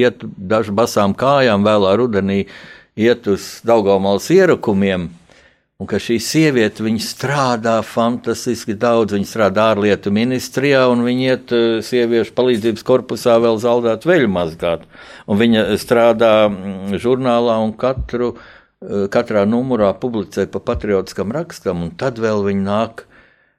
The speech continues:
eh, klajā ar aicinājumu sievietēm, lai ziedo valstī savas zelta lietas, lai valstī ir par ko pirkt ieročus, par ko pirkt munīciju,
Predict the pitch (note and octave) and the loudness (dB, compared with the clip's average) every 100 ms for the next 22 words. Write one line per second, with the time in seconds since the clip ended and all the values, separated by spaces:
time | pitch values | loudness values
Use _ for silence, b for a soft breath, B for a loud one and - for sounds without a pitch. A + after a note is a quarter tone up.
0 | b G2+ G2 F#2+ F#2+ - G#2+ A2 G#2 F#2 | b 0 2 2 0 -2 0 4 4 4
1 | F#2+ G2 G#2+ A#2+ - G2+ F#2+ F#2 - C3+ | 4 2 2 0 0 0 0 -2 0 2
2 | C3+ B2+ - - G#2+ G#2+ G2+ - F#2+ F#2+ | 4 2 2 2 2 2 0 -6 -2 0
3 | F#2+ - - A2 G2 F2+ G2 C#3 C#3+ - | 0 0 0 0 0 0 0 0 -2 -6
4 | A#2+ A#2 - B2 A2 F#2+ B2+ B2+ F2+ - | -4 -4 -2 -2 -2 -2 0 0 -2 -8
5 | F2 F2+ E2+ D#2+ F2 - F2 F2 F2 G#2+ | -8 -4 -4 -8 -16 -14 -8 -6 -2 0
6 | C3 B2+ - C3 C3 A#2 - A#2 B2+ - | 0 -2 -6 -2 0 -2 -4 -4 -4 -6
7 | G2+ F#2+ - G#2 - B2 G#2 - G#2+ G2 | -4 -4 -2 -4 0 -2 -2 -6 -2 0
8 | F2 E2 - - - F2 E2 F#2+ F2+ F#2 | -2 -6 -10 -20 -14 -14 -6 -6 -4 -6
9 | - G2+ A2+ A2+ G#2 - G2 | -4 -4 -2 -2 -4 -4 -4